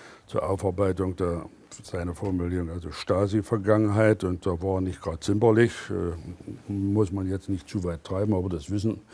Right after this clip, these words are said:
wir. Es gab hier sogar Opfer, die keinen Ausweg mehr wussten, als sich selber das Leben zu nehmen. Das will ich ihm nicht, äh, anlasten in dem Sinne, das ist ja kein kausaler Zusammenhang. Aber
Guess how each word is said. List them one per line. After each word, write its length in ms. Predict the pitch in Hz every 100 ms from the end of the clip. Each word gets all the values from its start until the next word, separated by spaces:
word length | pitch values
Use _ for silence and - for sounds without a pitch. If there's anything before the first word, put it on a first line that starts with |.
| - -
wir. 200 | 95 101
Es 160 | 98 -
gab 180 | - -
hier 120 | 95
sogar 340 | 87 90 87
Opfer, 340 | 104 - 107 87 - - - - - - - - -
die 100 | 85
keinen 220 | 101 98
Ausweg 440 | 98 101 98 101
mehr 180 | 110 98
wussten, 260 | 113 101 104
als 160 | 92
sich 140 | 95 87
selber 260 | 107 98
das 180 | 90 87
Leben 260 | 95 107 120
zu 120 | 123
nehmen. 180 | 113 113
Das 200 | 127 113
will 120 | 127
ich 100 | 117
ihm 180 | 123 117
nicht, 320 | 104 95 -
äh, 140 | 123 101 -
anlasten 600 | - 120 117 117 - 113
in 240 | 104 98 92
dem 240 | 98 113
Sinne, 300 | 107 107 104
das 360 | 92 98 - -
ist 240 | 92 - - - - _ - - -
ja 100 | -
kein 400 | 90 - 95 92 92
kausaler 500 | - 95 92 107 101
Zusammenhang. 520 | - 87 85 78 73 - - - - - - _
Aber 400 | 123 113 117 117